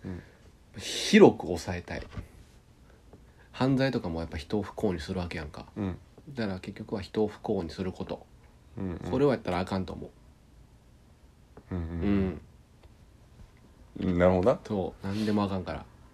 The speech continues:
Speaker 2: ちなみに辻本なんかある？
Speaker 1: いや、もうそれやろ。
Speaker 2: <laughs>
Speaker 1: それしかないやろ。言うてるやん、もう全部。
Speaker 2: うん。
Speaker 1: それやって。だいぶ頑張って絞ったけどな。
Speaker 2: もう一回言ってみよう。
Speaker 1: もう一回言ってみよう。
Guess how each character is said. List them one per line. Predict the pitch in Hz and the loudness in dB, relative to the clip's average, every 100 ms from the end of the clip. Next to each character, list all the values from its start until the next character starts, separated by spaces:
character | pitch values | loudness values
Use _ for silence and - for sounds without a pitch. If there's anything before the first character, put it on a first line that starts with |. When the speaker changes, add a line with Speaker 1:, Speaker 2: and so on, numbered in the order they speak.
| - - - | -20 -20 -6
Speaker 2:
ち | - | 0
な | |
み | 127 | 2
に | |
辻 | 135 | 2
本 | 127 90 | 0 -2
な | |
ん | 90 | -4
か | - | -6
あ | 71 | -8
る？ | 90 139 - - - - | -8 -8 -16 -20 -12 0
Speaker 1:
い | |
や、 | 95 | 2
も | 90 117 | 6 6
う | |
そ | - 214 | 10 12
れ | |
や | 185 | 12
ろ。 | - - - - 156 156 151 143 151 - | 10 4 2 10 12 12 8 4 -4 -6
Speaker 2:
<laughs> | - - - - - - - - | -20 -20 -20 -20 -20 -20 -18 -2
Speaker 1:
そ | - 165 | 4 6
れ | - | 6
し | |
か | - 92 | 2 0
な | 85 | 2
い | 113 | 2
や | 82 | 0
ろ。 | 73 - - - - - - - - - | -4 -14 -18 -18 -18 -20 -20 -20 -10 0
言 | 180 196 | 4 4
う | |
て | 175 | 4
る | 156 | 4
や | 95 | 2
ん、 | 71 | 0
も | 73 | -6
う | |
全 | 76 80 | -4 -2
部。 | 76 | -4
Speaker 2:
う | |
ん。 | - - - - 123 - | -6 -14 -10 -4 -4 -4
Speaker 1:
そ | - 160 | -6 0
れ | 170 | 2
や | 143 | 2
っ | |
て。 | - - - - - - - - - - - - - - - - - - 101 | -2 -10 -14 -18 -18 -20 -20 -20 -20 -20 -20 -20 -10 -10 -10 -14 -16 -6 4
だ | 147 | 6
い | 180 | 8
ぶ | 170 | 8
頑 | 165 | 10
張 | 165 | 8
っ | 165 | 6
て | |
絞 | - 120 | 2 0
っ | 92 | 0
た | 73 | -4
け | |
ど | - | -6
な。 | - | 4
Speaker 2:
も | 151 | 4
う | |
一 | 160 | 6
回 | 160 | 6
言 | |
っ | |
て | 160 | 8
み | |
よ | 107 | 8
う。 | |
Speaker 1:
も | 120 | 10
う | |
一 | |
回 | 131 | 10
言 | 120 | 8
っ | |
て | 92 | 4
み | |
よ | |
う。 | - | 0